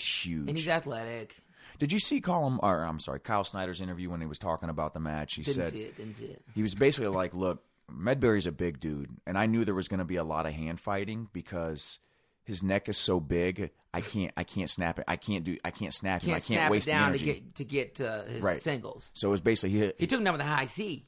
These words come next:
Speaker 1: yeah.
Speaker 2: remember?
Speaker 1: He said he knew he was gonna have to hand fight a lot because there was gonna be no point in snapping his neck.
Speaker 2: And they'd wrestled before, I'm sure, in, like, uh, Oli-, Olympic trainings, right?
Speaker 1: Yeah, I mean, Medbury was his training partner, I think, in Rio, at least one of the training partners.
Speaker 2: Yeah.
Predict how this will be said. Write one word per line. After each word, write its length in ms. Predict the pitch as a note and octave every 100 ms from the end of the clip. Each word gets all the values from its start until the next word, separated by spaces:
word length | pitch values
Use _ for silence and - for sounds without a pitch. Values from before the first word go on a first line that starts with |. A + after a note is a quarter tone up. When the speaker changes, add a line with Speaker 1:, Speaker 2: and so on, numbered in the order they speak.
| -
Speaker 1:
yeah. 140 | G2+
Speaker 2:
remember? 300 | - C3+ C#3+ - -
Speaker 1:
He 100 | D3+
said 180 | E3 C3+
he 80 |
knew 140 | C3 C#3+
he 40 |
was 120 | C3+ A#2+
gonna 160 | A2+
have 100 | G#2+
to 80 | -
hand 280 | G2 A#2 A2
fight 160 | F#2+ F2+
a 40 |
lot 200 | E2+ E2+
because 220 | E2+ G2+
there 60 | F2
was 100 | F2
gonna 120 | F#2+
be 120 | F2+
no 120 | F#2 F2+
point 240 | G#2 E2
in 40 |
snapping 400 | C#2+ - E2+ E2
his 120 | D#2 E2+
neck. 220 | D#2+ A1
Speaker 2:
And 80 | F3+
they'd 140 | A#3+ D3+
wrestled 360 | B2+ C#3 -
before, 420 | A2 - F#2 F#2+ - _
I'm 100 | C3
sure, 320 | B2+ - A#2 A2+
in, 280 | B2+ A2+ G#2
like, 240 | G2 -
uh, 200 | - A#1 - - -
Oli-, 180 | A#2+ -
Olympic 300 | B2+ A#2+ -
trainings, 440 | - A2+ A2+ - -
right? 280 | F2 G#2+ - -
Speaker 1:
Yeah, 140 | A#3+ A2+
I 40 |
mean, 160 | A2+ A2+
Medbury 380 | C3+ A2 G2+ F#2
was 140 | F2+
his 120 | D#2+ -
training 320 | F#2 F2 D#2+
partner, 260 | D2+ G#1 C2
I 60 |
think, 220 | D2+ C#2+
in 100 | -
Rio, 360 | C#2 D#2 C2 C#2+ D2
at 60 |
least 180 | D2 D#2
one 140 | D#2
of 40 | D2
the 40 |
training 300 | C2 C2+ B1+
partners. 440 | B1+ B1 - D2 C#2+
Speaker 2:
Yeah. 260 | B2 B2+